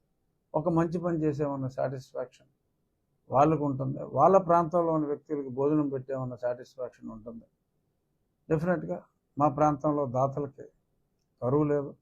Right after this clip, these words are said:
కాబట్టి మేము చేస్తామని చెప్పి పెద్దల నారాయణ గారిని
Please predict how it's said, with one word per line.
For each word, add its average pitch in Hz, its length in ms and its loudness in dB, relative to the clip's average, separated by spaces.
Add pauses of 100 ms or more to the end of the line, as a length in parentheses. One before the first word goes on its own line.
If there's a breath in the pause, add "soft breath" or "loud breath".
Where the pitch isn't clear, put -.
(880)
కాబట్టి 143 420 0 (100)
మేము 131 240 -2
చేస్తామని 131 520 -2
చెప్పి 117 260 -10 (920)
పెద్దల 123 320 0
నారాయణ 120 380 0
గారిని 110 280 -6